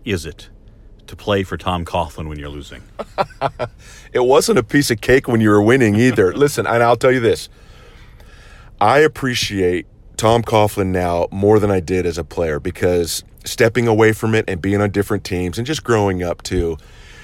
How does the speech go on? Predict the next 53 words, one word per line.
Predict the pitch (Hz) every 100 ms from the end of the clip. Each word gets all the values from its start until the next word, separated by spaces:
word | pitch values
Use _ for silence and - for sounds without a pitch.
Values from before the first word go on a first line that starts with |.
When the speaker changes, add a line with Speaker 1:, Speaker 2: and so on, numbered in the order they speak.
| -
Speaker 2:
you | - 139
kinda | - 165 175
get, | 139 120 123 -
y-, | - 117 131 -
you | - 127
kinda | 110 156 165
understand | 165 117 - 110 110
the |
method | 92 92 101 101
to | - 92
his | 92 82
madness. | 82 82 85 98 117 - - - - - -
Now, | 117 104 98
with | 120 123 151 -
that | 123 123 -
environment, | 110 92 101 107 120 131 - - - -
there | -
were | 104
some | 104 104
good | 95 117 110
things. | 107 82 - - - - - - - - - - -
His | 123 110
expectations | 143 - 131 - 160 - 135
were | 113
very | 104 120 123
high, | 120 131
Cole, | 117 107 92
but | 104 -
you | 185
knew | 208
exactly | 185 117 113 110
where | 104 90
you | 90
stood. | 90 - 82 64 -
If | 107 110
you | 175
didn't | 185 214 156
meet | 151
those | 151 139
expectations, | 131 - 123 - 107 113 101
he | - 160
was, | 175 151 -
he | 117 165
was | 196
going | 165 185
to | 151
tell | - - 147
you. | 101 57
You | 87 156
were | 185
in | 170
his | 131
office. | 123 127 - -